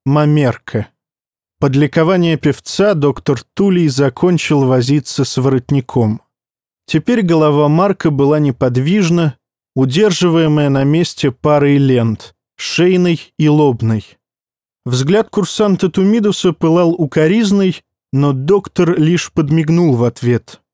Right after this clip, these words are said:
Он прекрасно знал, как реагируют его соотечественники, в особенности военные, на ограничение личной свободы. Собственно, эта реакция и была причиной того, что курсанты пять лет сидели на инъекциях,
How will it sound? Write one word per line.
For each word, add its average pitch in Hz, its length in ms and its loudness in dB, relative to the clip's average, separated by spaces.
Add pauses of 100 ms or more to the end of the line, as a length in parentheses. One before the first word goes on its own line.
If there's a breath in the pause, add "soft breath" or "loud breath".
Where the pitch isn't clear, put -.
(180)
Он 147 160 0
прекрасно 170 560 0
знал, 165 300 0
как 120 200 -4
реагируют 135 600 0
его 131 280 0
соотечественники, 147 1200 -2 (420)
в 123 100 0
особенности 135 720 -2
военные, 165 840 0 (280)
на 135 220 0
ограничение 139 920 0
личной 143 460 0
свободы. 143 720 -2 (480)
Собственно, 202 500 -2
эта 196 220 0
реакция 214 560 0
и 190 160 0
была 190 340 2
причиной 143 640 -2
того, 156 360 0
что 147 240 -4
курсанты 160 640 -2
пять 156 360 -2
лет 175 300 0 (200)
сидели 170 460 0
на 165 220 2
инъекциях, 160 840 -2